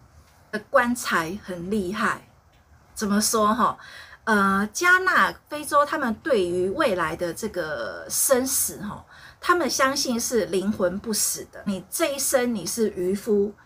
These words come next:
那你的来生也会是渔夫这样子。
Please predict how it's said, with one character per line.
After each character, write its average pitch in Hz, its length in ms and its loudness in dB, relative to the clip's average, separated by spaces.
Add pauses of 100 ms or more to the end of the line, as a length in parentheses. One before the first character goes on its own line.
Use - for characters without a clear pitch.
(240)
那 339 100 2
你 220 160 -2
的 185 120 0
来 185 220 2
生 240 380 0
也 180 140 -2
会 226 160 -2
是 226 220 -2
渔 175 260 -4
夫 180 400 -2 (160)
这 - 100 -4
样 180 180 -2
子。 - 240 -8